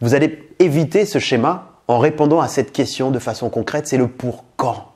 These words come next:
Et ça, c'est une question qui peut créer une émotion forte chez vous parce qu'elle est engageante, parce qu'elle, elle vous demande de sortir de cette situation dans laquelle vous êtes.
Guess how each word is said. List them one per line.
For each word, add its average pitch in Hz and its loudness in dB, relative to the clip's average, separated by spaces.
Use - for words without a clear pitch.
Et 127 -2
ça, 185 -2
c'est 147 -2
une 139 2
question 156 0
qui 165 -2
peut 175 -2
créer 165 2
une 135 6
émotion 151 2
forte - 0
chez 139 2
vous 113 2
parce 135 0
qu'elle 185 4
est 190 4
engageante, 135 0
parce - -6
qu'elle, 139 0
elle 135 4
vous 127 2
demande 147 4
de 131 0
sortir - 0
de 131 2
cette 127 0
situation - 0
dans 143 6
laquelle 127 2
vous 117 2
êtes. 147 0